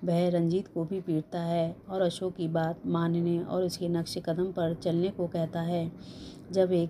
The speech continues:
तामसिक जेके शंकर का अपहरण कर लेता है और उसे हर कीमत पर बंधक बना लेता है, तो चीज़ों को नियंत्रण से बाहर देखें और खुद जेके के तहत अपराध का जीवन डिस्चार्ज होने के बाद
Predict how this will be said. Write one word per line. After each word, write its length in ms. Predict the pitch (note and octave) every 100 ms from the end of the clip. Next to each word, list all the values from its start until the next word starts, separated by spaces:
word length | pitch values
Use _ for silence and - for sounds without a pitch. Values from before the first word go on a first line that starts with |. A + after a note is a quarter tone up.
| -
तामसिक 500 | E3 E3 D#3+ E3+ D#3+
जेके 280 | E3 E3 E3+
शंकर 420 | F3+ E3 F#3 F#3
का 320 | F3+ E3 E3+
अपहरण 360 | E3 D#3+ E3 F3
कर 180 | - F#3
लेता 320 | F3+ E3 F3+
है 360 | F3+ E3+ E3 E3 - - - -
और 160 | G3 F#3+
उसे 380 | E3+ F#3 E3+ F3
हर 220 | F3+ F#3
कीमत 320 | F#3 E3+ F3+
पर 180 | F3+ E3+
बंधक 340 | E3 D#3+ E3+
बना 280 | E3+ E3 F3+
लेता 300 | F#3 E3 E3+
है, 360 | D#3+ F3+ D#3+ E3 - - - - - - - -
तो 120 | F#3
चीज़ों 360 | F3 F3+ F3 F#3+
को 300 | G3 F3 F3+ F3
नियंत्रण 500 | F3 E3+ E3+ E3+ F3
से 160 | F#3
बाहर 320 | F3+ D#3+ F3
देखें 600 | F3 D#3+ - F3 E3+ -
और 200 | F#3 F#3
खुद 320 | - F#3 E3 F3
जेके 340 | F3 E3 F#3+
के 160 | F#3 F3+
तहत 420 | E3+ E3 E3+ -
अपराध 420 | F#3+ F3 F3 F#3
का 140 | - E3+
जीवन 520 | E3 E3+ E3+ D#3+ E3
डिस्चार्ज 460 | F3 - E3+ F3
होने 200 | F3 E3+
के 200 | F#3+ F3
बाद 240 | E3+ E3